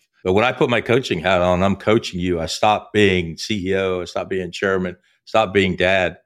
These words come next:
and I'm a coach. And so I'm, uh, applying the fundamentals of coaching. So for our listeners, I want you to take notes as you watch and listen to this coaching session, to observe what you're hearing, write it down, and then we'll come back together and we'll do a debrief.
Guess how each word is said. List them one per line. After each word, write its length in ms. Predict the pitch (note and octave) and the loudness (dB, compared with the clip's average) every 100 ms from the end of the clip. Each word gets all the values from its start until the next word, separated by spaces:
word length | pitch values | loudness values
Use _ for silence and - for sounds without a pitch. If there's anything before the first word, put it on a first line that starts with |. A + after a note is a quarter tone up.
| _ _ | _ _
and 160 | F2+ F#2 | -2 0
I'm 280 | G2 F2+ - | 2 0 -6
a 60 | - | -18
coach. 640 | - B2 G2 - - - - | -2 0 0 -4 -16 -16 -16
And 160 | E2 | -14
so 220 | - G2 | -6 -2
I'm, 300 | F#2 F2 E2 - _ _ _ - | -2 -2 -8 -12 _ _ _ -20
uh, 200 | D#2+ D#2+ | -18 -16
applying 680 | - - A2 G#2+ A2 G#2+ | -16 -4 0 2 2 0
the 100 | F#2+ | -2
fundamentals 640 | E2+ G#2 F#2+ F#2+ F#2+ F2+ - | -2 -2 0 0 0 -2 -6
of 80 | - | -8
coaching. 520 | - F2 - D2+ - _ _ _ _ | -4 -4 -4 -14 -14 _ _ _ _
So 160 | - A#2 | 0 0
for 180 | - C3 | 4 4
our 120 | B2+ | 4
listeners, 440 | F3+ F#3 B2+ A2 | 2 0 -2 0
I 40 | A#2+ | 0
want 180 | C3+ | 0
you 60 | C3+ | -2
to 80 | G#2 | -4
take 360 | - C3 B2+ | -2 -2 0
notes 800 | G2+ A#2 F#2+ - - - - - _ - | 2 2 2 -4 -14 -14 -16 -20 _ -6
as 240 | F2+ F#2 | -4 -2
you 120 | G2 | -2
watch 480 | F2 F#2 G#2 A2 - | 0 4 4 2 -4
and 140 | F2 | -6
listen 260 | F#2 F#2+ G2 | -4 -4 -6
to 120 | - | -6
this 260 | F2+ E2 - | -6 -6 -6
coaching 360 | - F#2+ - D#2 | -2 -2 -4 -10
session, 560 | - D2+ - D2+ D2+ _ _ | -8 -8 -10 -16 -18 _ _
to 180 | - A#2+ | 2 4
observe 540 | G2+ F2 A2+ C3+ B2+ G2 | 4 2 4 6 4 2
what 120 | F#2+ | 2
you're 140 | F#2 | 2
hearing, 340 | F#2 G2 F#2 E2 | 2 2 2 0
write 220 | G2 G2+ | 0 0
it 120 | F#2 | -2
down, 460 | F#2 F#2 F2+ E2+ E2+ _ _ | 0 0 0 -4 -10 _ _
and 80 | E2+ | -12
then 100 | G2 | -10
we'll 100 | G#2 | -8
come 160 | - G#2+ | -4 -2
back 200 | G2 - | -2 -2
together 360 | D#2+ F2+ E2+ | -2 -2 -2
and 100 | D#2 | -4
we'll 140 | D#2 D#2+ | -8 -8
do 160 | E2 | -8
a 40 | D2 | -8
debrief. 420 | D#2 D#2+ D2+ | -10 -12 -12